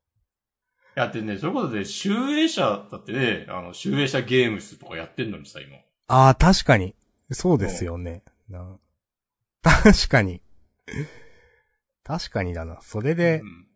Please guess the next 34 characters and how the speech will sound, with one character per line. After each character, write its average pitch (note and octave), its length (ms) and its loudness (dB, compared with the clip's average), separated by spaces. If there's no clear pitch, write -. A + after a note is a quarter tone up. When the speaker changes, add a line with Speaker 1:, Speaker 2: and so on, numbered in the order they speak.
Speaker 2:
あ A#2+ 80 -8
の A#2 180 -4
セ - 160 -6
リ A#2+ 80 -2
フ A#2+ 160 -4
言 A2 100 0
わ A2 80 0
せ C3 160 0
る A#2+ 60 2
の G2 80 0
は F2 80 -4
ち - 100 -8
ょ A2 40 -2
っ - 100 -8
と G2 100 -6
な E2 120 -6
っ - 40 -18
て - 180 -16
い E2 40 -8
う - 20 -8
の D2+ 80 -10
は D2+ 60 -12
あ D#2+ 40 -12
り D#2+ 100 -12
ま D#2 120 -14
す - 160 -20
ね。 - 60 -20
Speaker 1:
そ B2 60 -20
う。 G2+ 40 -20
Speaker 2:
う F2 220 -20
ん。 D2+ 300 -20
Speaker 1:
な F#2 80 -20
ん E2+ 40 -20
か、 E2 60 -20